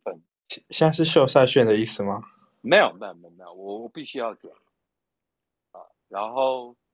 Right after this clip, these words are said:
Speaker 1: 后来他就说，呃，当我在讲，嗯，奴，收奴的事的时候，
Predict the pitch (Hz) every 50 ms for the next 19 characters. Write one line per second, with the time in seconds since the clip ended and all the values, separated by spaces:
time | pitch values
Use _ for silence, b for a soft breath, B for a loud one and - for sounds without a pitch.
0 | _ _ _ _ _ - 151 127 110 95 87 80 82 87 98 _ _ _ _ _
1 | _ _ _ - 113 104 117 107 - _ - 101 95 95 95 95 - - 104 95
2 | 87 85 - - 123 120 120 117 98 85 - 104 101 92 - - - 78 76 _
3 | _ _ _ _ _ _ _ _ _ _ _ _ _ _ _ _ _ _ _ _
4 | _ _ _ - 95 90 87 85 82 82 80 80 80 78 78 _ _ _ _ _
5 | _ _ _ _ _ _ _ _ _ _ _ _ _ _ - 107 98 92 95 95
6 | 95 - _ _ - 117 113 113 113 101 87 90 92 87 82 - - - - 95
7 | 85 80 82 78 - - - 82 - - 87 82 80 -